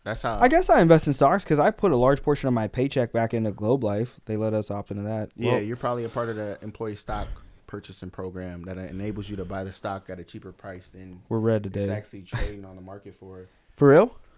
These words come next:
Speaker 1: Yeah, I'm, I'm pretty
Speaker 2: 'Cause
Speaker 1: sure.
Speaker 2: a lot of guys, they say they do build up a large amount of wealth, you know, just, just in buying into our stock.
Speaker 1: No.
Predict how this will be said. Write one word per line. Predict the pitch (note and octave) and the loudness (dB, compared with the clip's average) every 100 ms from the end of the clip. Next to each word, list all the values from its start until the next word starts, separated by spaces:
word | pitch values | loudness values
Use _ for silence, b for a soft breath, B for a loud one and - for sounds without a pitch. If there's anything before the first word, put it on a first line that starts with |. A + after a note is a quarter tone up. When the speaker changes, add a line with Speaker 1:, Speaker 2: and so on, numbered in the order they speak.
| - | -16
Speaker 1:
Yeah, | B2 E3+ C#3+ A2 | -4 -2 -2 -6
I'm, | B2+ B2 - - | -10 -12 -18 -18
I'm | C3+ | -14
pretty | C3 D3+ | -12 2
Speaker 2:
'Cause | E3 | 8
Speaker 1:
sure. | F#3+ | 10
Speaker 2:
a | F3 | 10
lot | A#3 | 10
of | C4 | 8
guys, | G3 F#3 | 8 8
they | D3+ F3+ | 8 6
say | A#3+ | 6
they | F#3 E3+ | 4 4
do | C#3+ E3 | 4 4
build | C3 | 6
up | C3 A2 | 6 4
a | |
large | G#2+ A2 B2 B2 | 2 6 8 6
amount | A#2+ A#2 | 2 0
of | G#2+ | 2
wealth, | A#2 B2+ - _ _ | 2 0 -4 _ _
you | A#2+ | 0
know, | A2+ G2+ - | 2 0 2
just, | B2+ - | 0 0
just | - C#3+ C3 | -2 0 2
in | A#2+ G#2 | 0 -2
buying | - B2 A#2+ | 0 2 4
into | A2+ | 2
our | G#2+ G#2+ | 2 0
stock. | - A#2+ D3+ - - _ _ A#2 | -4 -4 -4 -10 -20 _ _ -12
Speaker 1:
No. | D3 D3 G#2 | -8 -8 -10